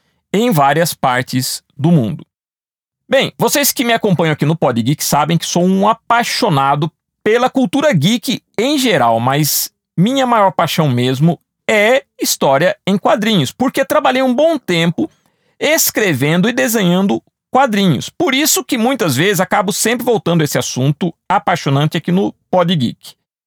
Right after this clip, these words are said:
É, história em quadrinhos é uma arte incrível, simples e rica ao mesmo tempo, e considero ela a alma do mundo geek. Muito conteúdo geek em forma de filmes, de cinema, série, games,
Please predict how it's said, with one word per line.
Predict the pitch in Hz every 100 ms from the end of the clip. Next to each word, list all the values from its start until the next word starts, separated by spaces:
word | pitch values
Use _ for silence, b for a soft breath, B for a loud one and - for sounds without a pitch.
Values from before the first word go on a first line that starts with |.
| _ -
É, | 202 226 196
história | - 311 330
em |
quadrinhos | 190 127 175 175 131
é |
uma | 147 143
arte | 160 180 - -
incrível, | 247 214 - 131 120 117 139 -
simples | - - 240 269 294 269 233
e | 269
rica | 143 220 - 254 - _
ao | 226 269
mesmo | 226 226 214 220
tempo, | - 117 -
e | -
considero | 180 180 147 156 156 - _
ela | 147 147 165 185 -
a | 233 202
alma | 160 175 196 208
do | 240
mundo | 208 160 175 196
geek. | 160 117 107 _ _ _ _ _ _ _
Muito | 165 294 330
conteúdo | 269 226 185 131
geek | 113 190 196
em | 151
forma | - 139
de | 120
filmes, | - 131 156 135
de | 110
cinema, | - 175 131 135 123
série, | - - 131 131 117
games, | 107 131 151 135 113 104